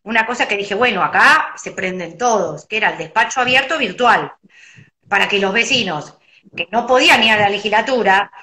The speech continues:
a encontrarse con un legislador, a hacer la visita guiada, bueno, yo siempre trato de que la experiencia sea completa,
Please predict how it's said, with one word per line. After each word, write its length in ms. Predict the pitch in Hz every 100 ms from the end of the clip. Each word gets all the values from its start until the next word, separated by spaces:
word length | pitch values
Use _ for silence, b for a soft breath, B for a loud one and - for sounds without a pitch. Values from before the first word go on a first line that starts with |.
| B B _ -
a 180 | 180
encontrarse 500 | 180 180 180 233 226
con 140 | 233 220
un 100 | 240
legislador, 720 | 226 226 214 226 262 254 233
a 60 | 196
hacer 160 | 220
la 140 | 220 208
visita 380 | 202 226 226 220
guiada, 580 | 214 247 247 233 208
bueno, 200 | 214 214 185
yo 120 | 226
siempre 280 | 254 226 208
trato 200 | 214 240
de 100 | 202
que 80 |
la 60 | 185
experiencia 460 | 165 180 208 214 226
sea 180 | 214
completa, 680 | 185 175 233 220 196 165 160